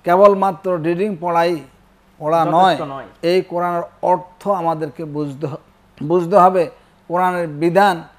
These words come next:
Speaker 1: নিজে মানতে হবে, সমাজে মানতে হবে। কোরআনের শিক্ষার জন্য আমাদের দেশে মুক্ত ব্যবস্থা চালু রয়েছে। তবে ইদানিংকালে বিভিন্ন প্রভাতী স্কুল শুরু হওয়ার কারণেই আমাদের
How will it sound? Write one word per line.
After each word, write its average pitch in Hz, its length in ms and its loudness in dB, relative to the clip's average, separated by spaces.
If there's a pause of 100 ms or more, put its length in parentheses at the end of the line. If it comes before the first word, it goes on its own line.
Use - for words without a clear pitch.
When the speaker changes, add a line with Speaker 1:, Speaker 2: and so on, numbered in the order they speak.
(280)
Speaker 1:
নিজে 165 400 -2
মানতে 165 440 -4
হবে, 185 200 -2
সমাজে 165 440 -6
মানতে 160 360 -6
হবে। 165 240 -4 (500)
কোরআনের 196 340 0
শিক্ষার 190 400 -8
জন্য 180 140 -6
আমাদের 170 600 -6
দেশে 165 260 -6
মুক্ত 160 320 -10
ব্যবস্থা 160 440 -6
চালু 156 300 -4
রয়েছে। 170 400 -6 (720)
তবে 196 300 2 (280)
ইদানিংকালে 202 800 0 (720)
বিভিন্ন 196 520 0
প্রভাতী 185 560 2
স্কুল 196 560 -6 (560)
শুরু 180 280 -2
হওয়ার 180 320 -2
কারণেই 165 580 -4 (540)
আমাদের 175 420 -2